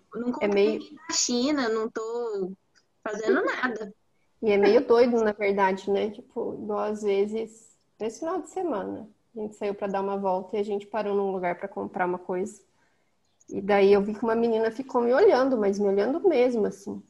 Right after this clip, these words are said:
Speaker 2: Aí eu sempre, e agora todo mundo de máscara, né? <laughs> Ficou pior ainda. Mas, assim, já teve vários dias no Empório, porque toda vez que eu vou entregar, eu aproveito e tomo um café lá, né? Sento, fico conversando com os donos, com os atendentes e tal.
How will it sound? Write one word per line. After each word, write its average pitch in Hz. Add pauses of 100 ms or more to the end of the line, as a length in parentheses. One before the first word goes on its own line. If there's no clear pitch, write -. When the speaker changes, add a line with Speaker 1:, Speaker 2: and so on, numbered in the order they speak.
(120)
Speaker 2:
Aí 196
eu 202
sempre, 208
e 208
agora 196
todo 202
mundo 202 (160)
de 226
máscara, 214
né? 247 (180)
<laughs> -
Ficou -
pior 262
ainda. 277 (580)
Mas, 214
assim, 214
já 214
teve 233
vários 254
dias 269
no 285
Empório, 226
porque 220
toda 220
vez 240
que -
eu 240
vou 214
entregar, 208
eu 294
aproveito 302
e 349
tomo 339
um 359
café 359
lá, 175
né? 202
Sento, 208
fico -
conversando 196
com 226
os 226
donos, 202
com -
os 185
atendentes 196
e -
tal. 208